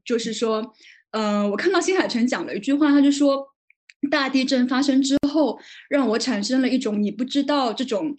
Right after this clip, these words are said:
Speaker 1: 看似将永远进行下去的日常生活何时会崩坏的恐惧感。我体会到这是无法预测的。”就是我现实今日再来看到这句话的话，我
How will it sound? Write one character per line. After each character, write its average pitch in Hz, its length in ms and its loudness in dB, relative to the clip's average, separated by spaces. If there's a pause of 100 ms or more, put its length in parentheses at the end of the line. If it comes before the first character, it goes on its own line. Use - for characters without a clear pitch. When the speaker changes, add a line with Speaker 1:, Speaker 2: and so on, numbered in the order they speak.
(240)
Speaker 1:
看 339 240 4
似 285 160 2
将 269 240 2
永 220 160 0
远 240 240 0
进 247 180 2
行 220 160 -2
下 294 160 2
去 254 140 -4
的 233 120 0
日 285 140 2
常 208 240 -6
生 277 240 2
活 202 280 -2
何 208 200 -4
时 226 220 -4
会 226 240 0
崩 277 320 2
坏 277 160 2
的 196 140 -4
恐 - 260 -10
惧 262 200 -6
感。 - 160 -4 (420)
我 240 100 4
体 262 180 0
会 254 140 2
到 262 160 2
这 254 100 -2
是 254 160 -2
无 208 160 -2
法 220 220 -6
预 226 160 -4
测 - 280 -2
的。” - 200 -6 (320)
就 320 100 2
是 311 120 4
我 247 120 4
现 359 300 2
实 262 160 2
今 302 280 6
日 302 280 4
再 269 180 -2
来 202 140 -4
看 320 200 2
到 254 120 4
这 262 100 -2
句 254 140 0
话 311 200 2
的 196 140 -2
话， 233 300 -6
我 220 180 0